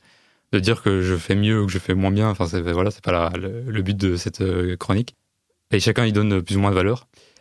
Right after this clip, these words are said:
Euh, donc pourquoi j'y, j'y apporte, j'y accorde autant, autant d'importance ? Bah, simplement parce que je suis, euh, passionné par le vêtement, parce que je suis curieux et que je suis curieux, euh, curieux, euh, curieux d'apprendre, curieux de découvrir,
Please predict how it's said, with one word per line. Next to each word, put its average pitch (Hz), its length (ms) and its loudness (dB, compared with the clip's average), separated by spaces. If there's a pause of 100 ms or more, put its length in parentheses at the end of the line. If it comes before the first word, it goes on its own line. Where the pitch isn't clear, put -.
(320)
Euh, 98 440 2
donc 104 200 2
pourquoi 131 220 2
j'y, 120 160 2 (180)
j'y 107 160 0
apporte, 101 500 2
j'y 98 140 0
accorde 101 240 2
autant, 104 340 0
autant 117 240 0
d'importance ? 104 480 -2
Bah, 98 120 0
simplement 113 340 0
parce 110 160 -2
que - 100 -4
je - 60 -2
suis, 98 240 0
euh, 87 280 0 (460)
passionné 113 300 2
par 107 140 2
le 104 60 2
vêtement, 107 400 0 (280)
parce 101 160 -2
que 107 80 2
je 98 60 -2
suis 104 120 0
curieux 110 460 2
et 101 80 0
que 104 220 2
je 92 60 -2
suis 95 120 -6
curieux, 104 300 0
euh, 92 440 2
curieux, 104 240 0
euh, 87 380 0
curieux 110 220 0
d'apprendre, 107 540 0
curieux 98 260 -2
de 95 40 -4
découvrir, 101 500 0